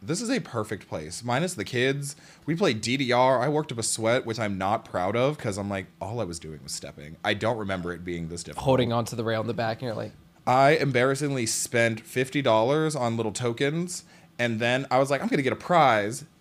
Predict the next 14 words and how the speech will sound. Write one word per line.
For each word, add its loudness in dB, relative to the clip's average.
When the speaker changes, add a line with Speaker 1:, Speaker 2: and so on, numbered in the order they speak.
Speaker 1:
I 0
got 4
a -2
stuffed -2
animal 0
this -4
big. -6
I'm -4
like, -4
"This 0
was 0
a 4
fifty -2
dollar 0